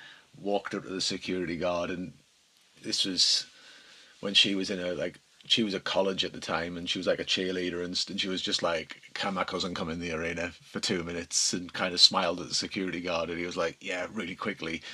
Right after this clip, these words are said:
took me through, went, "There's the court," and then it was like, "Get out." <laughs>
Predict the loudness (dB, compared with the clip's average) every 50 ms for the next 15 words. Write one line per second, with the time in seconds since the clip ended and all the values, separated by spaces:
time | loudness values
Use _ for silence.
0 | -12 -12 -12 -12 -14 -16 -20 _ _ 4 4 4 4 4 -2 -2 0 2 2 2
1 | 2 2 2 2 0 0 -2 2 2 4 4 4 2 0 -2 -2 2 2 4 4
2 | 4 2 0 -2 -2 0 0 0 2 2 0 0 0 -4 -12 -6 _ 2 4 4
3 | 4 2 4 6 6 6 6 4